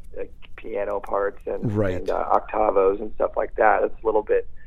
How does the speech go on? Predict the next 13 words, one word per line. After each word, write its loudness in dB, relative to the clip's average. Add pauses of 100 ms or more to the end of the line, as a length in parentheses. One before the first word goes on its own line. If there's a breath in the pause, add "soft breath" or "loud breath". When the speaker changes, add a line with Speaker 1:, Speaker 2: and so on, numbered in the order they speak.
(340 soft breath)
Speaker 1:
above 4
my 2
knowledge, 0
um, -4
but -8
they 6
do -2
such -4
a -10
good -8
job 0
of 0
making -6